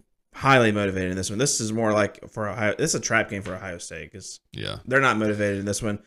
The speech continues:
Speaker 1: Missouri, this is a chance for them to beat a blue blood in a, on the big stage. Really like this, uh, matchup for Missouri.
Speaker 2: Yeah, it's gonna be.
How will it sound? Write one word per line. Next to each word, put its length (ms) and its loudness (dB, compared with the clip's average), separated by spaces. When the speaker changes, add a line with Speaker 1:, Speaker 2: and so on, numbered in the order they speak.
Speaker 1:
Missouri, 640 4
this 220 0
is 100 0
a 220 4
chance 340 0
for 80 -6
them 200 -2
to 60 -6
beat 200 -2
a 40 -2
blue 260 0
blood 320 2
in 140 -4
a, 180 -4
on 180 -4
the 80 -6
big 180 0
stage. 640 -8
Really 260 8
like 220 6
this, 240 -2
uh, 260 -2
matchup 400 -12
for 80 -14
Missouri. 560 -6
Speaker 2:
Yeah, 340 -2
it's 200 -4
gonna 200 4
be. 380 0